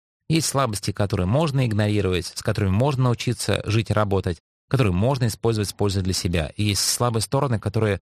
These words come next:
точно нужно устранить, победить и преодолеть. А ещё вы должны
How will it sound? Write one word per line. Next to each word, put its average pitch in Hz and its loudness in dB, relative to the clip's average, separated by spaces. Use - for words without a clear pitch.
точно 104 2
нужно 90 2
устранить, 95 0
победить 98 0
и 101 -2
преодолеть. 90 0
А 113 0
ещё 151 2
вы 170 2
должны 127 0